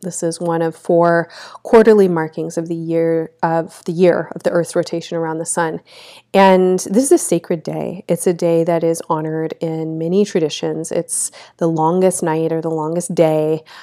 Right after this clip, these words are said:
um, depending where you are, what, what half the globe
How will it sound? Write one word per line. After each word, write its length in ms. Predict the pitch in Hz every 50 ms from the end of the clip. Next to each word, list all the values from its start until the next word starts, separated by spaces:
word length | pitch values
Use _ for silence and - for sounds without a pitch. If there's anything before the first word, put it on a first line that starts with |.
| - - _ -
um, 720 | 170 170 165 160 160 160 156 156 160 160 160 160 160 180
depending 360 | - - - - 170 165 160
where 120 | 160 160 160
you 160 | 170 180 175
are, 420 | - 160 156 156 156 165 180 214 208 202 196 196
what, 280 | 196 185 180 - - _ _
what 260 | - 170 - - _ _ -
half 240 | - - 160 -
the 80 | - 175
globe 440 | 165 - 165 165 165 160 165 160